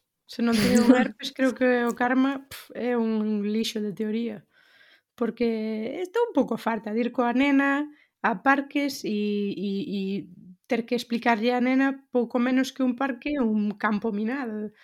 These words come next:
Speaker 1: Se realmente levas a pasear un can a un parque infantil,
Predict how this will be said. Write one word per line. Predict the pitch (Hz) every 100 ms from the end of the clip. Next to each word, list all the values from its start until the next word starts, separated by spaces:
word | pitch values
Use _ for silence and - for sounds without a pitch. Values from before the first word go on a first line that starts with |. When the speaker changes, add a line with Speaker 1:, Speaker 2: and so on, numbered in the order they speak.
| - -
Speaker 1:
Se | - 226 220
realmente | 220 233 233 233
levas | 233 233 233
a | 226 -
pasear | 220 - 254 240 214 190
un | 220 220
can | 226 247 220 196 _ _ _ _ _ _ _
a | 214 208
un | 220 220
parque | 214 208 233
infantil, | 226 214 233 226 277 277 269 294 -